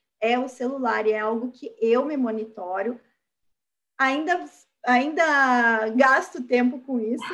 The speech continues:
Olha só, ainda, ainda eu consigo gastar tempo com isso, né? Ou seja, por mais que eu tenha muita coisa pra fazer,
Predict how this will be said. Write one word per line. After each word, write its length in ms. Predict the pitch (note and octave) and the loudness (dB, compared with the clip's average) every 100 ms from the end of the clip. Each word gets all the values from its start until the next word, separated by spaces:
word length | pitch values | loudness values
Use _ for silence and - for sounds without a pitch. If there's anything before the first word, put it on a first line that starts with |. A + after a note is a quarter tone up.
| - - - | -12 -16 -6
Olha 200 | A#3 E4+ | -2 -2
só, 140 | - B3 G3+ | 0 0 0
ainda, 480 | A#3 A#3 D4 E4+ F4 - | 0 0 0 0 -2 0
ainda 380 | C4 E4 A4+ | 0 0 0
eu 80 | A4 | -2
consigo 380 | G4 - D#4 C#4+ | -4 -14 -14 -6
gastar 460 | C4 C4 - B3+ B3 | -6 -6 -4 -4 -4
tempo 240 | C4 B3+ | -8 -10
com 160 | - D#4+ | -16 -10
isso, 320 | A3+ A3+ G#3 | -10 -10 -14
né? 200 | G#3+ A#3 | -4 -2
Ou 100 | D4 | -2
seja, 360 | - A3+ G3+ | -4 -4 -4
por 200 | G#3+ A3 | -6 -6
mais 380 | A3+ B3+ G4 - | -2 0 -2 -4
que 220 | - D#4 | -12 -4
eu 180 | C#4 C#4+ | -2 -2
tenha 400 | - C4+ A#3 G#3 | -4 -6 -4 -6
muita 380 | A3 D4 A4 A4 | -6 -4 -4 -6
coisa 300 | A4 C4+ B3 | -4 -4 -4
pra 180 | B3 A3 | -8 -12
fazer, 480 | G3+ F#3+ A3+ D#4 | -12 -8 -4 -4